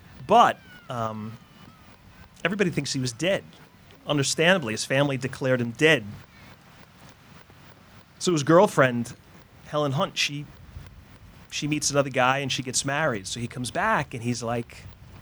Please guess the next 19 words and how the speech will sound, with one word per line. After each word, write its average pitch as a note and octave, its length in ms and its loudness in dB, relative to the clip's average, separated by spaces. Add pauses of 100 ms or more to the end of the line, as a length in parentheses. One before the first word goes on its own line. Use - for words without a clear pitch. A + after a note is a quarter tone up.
(1900)
he's C#3 160 0
been D3 180 0
rescued, D#3 500 2
but B2+ 140 0
he C#3 140 -2
feels D3 360 0
almost D3+ 320 0
more D#3+ 220 -2
lost D3+ 480 0
now E3 300 2
than C3+ 160 0
he B2+ 60 -4
was C3 420 -2
when C3 100 -4
he C3 60 -6
was B2+ 160 -2
on B2 100 4
the B2+ 140 -4
island. D3 340 -2